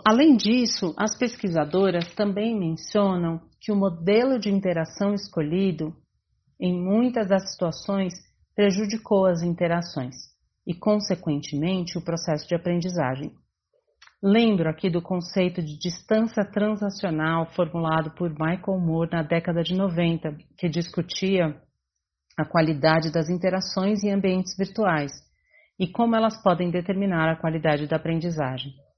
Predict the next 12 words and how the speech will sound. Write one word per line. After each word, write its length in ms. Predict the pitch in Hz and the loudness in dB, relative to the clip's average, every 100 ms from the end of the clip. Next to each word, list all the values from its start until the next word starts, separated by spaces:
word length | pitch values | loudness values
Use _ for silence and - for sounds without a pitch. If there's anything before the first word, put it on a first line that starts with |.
| _ _ _ - _ | _ _ _ -20 _
Segundo 500 | - 202 190 202 180 | -6 -2 2 2 2
Moore, 460 | 165 190 220 202 165 - _ _ _ _ _ _ - | 2 2 2 0 -4 -14 _ _ _ _ _ _ -2
com 240 | 226 233 | 2 2
a 60 | 220 | 0
separação 640 | - 208 190 180 - 220 220 - - | -2 -2 0 -2 -2 -2 -2 -8 -8
física 680 | 220 233 202 196 190 156 156 | 0 2 2 -2 0 -2 -2
surge 600 | - - - 220 226 180 | -14 -14 -2 2 2 0
um 120 | 190 175 | -2 -2
espaço 640 | - - 208 220 220 - | -4 -6 -4 -2 -4 -6
psicológico 1120 | - - - - 240 190 175 175 180 185 - - | -6 -6 -4 0 4 4 4 2 0 -6 -10 -6
e 80 | |
comunicacional 1300 | 196 - 240 247 254 247 220 214 202 170 151 156 165 | -6 -2 0 2 2 0 -2 -2 -2 -2 -2 -4 -6